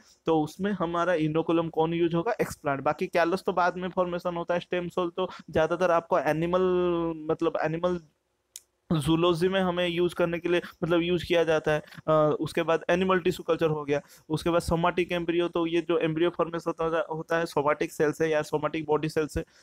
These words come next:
तो उसे सोमैटिक एम्ब्रियो कहते हैं। तो हमारा राइट आंसर है शुरू करने के लिए जो inoculum चाहिए वो है एक्सप्लांट। चलते हैं नेक्स्ट क्वेश्चन की ओर। पूछा है, which is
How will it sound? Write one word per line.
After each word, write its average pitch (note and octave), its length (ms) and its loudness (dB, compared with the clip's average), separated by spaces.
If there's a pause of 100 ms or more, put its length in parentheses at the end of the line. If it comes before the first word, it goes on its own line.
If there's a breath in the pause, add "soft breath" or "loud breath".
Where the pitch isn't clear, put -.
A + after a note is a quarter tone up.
(140 soft breath)
तो D3+ 100 2
उसे D#3 200 0
सोमैटिक D#3+ 380 -2
एम्ब्रियो D#3 280 -2
कहते C#3+ 220 -2
हैं। F3 140 -4
तो C#3+ 140 4
हमारा C#3 300 2
राइट C3 280 -2
आंसर C#3+ 320 -4
है A#3 80 0 (220 loud breath)
शुरू D#3 260 0
करने D#3+ 260 -2
के E3 80 -6
लिए E3 100 0
जो D#3+ 160 0
inoculum E3 500 -2
चाहिए F3+ 200 4
वो D3 300 0
है F3 180 2 (320)
एक्सप्लांट। C3 480 -2 (100)
चलते D#3+ 180 0
हैं D#3+ 80 -2
नेक्स्ट D#3+ 220 -2
क्वेश्चन D#3+ 280 -4
की E3 100 -4
ओर। F4 140 -2 (2750 soft breath)
पूछा D#3 160 2
है, G3+ 60 6
which G3 300 4
is A#3 160 0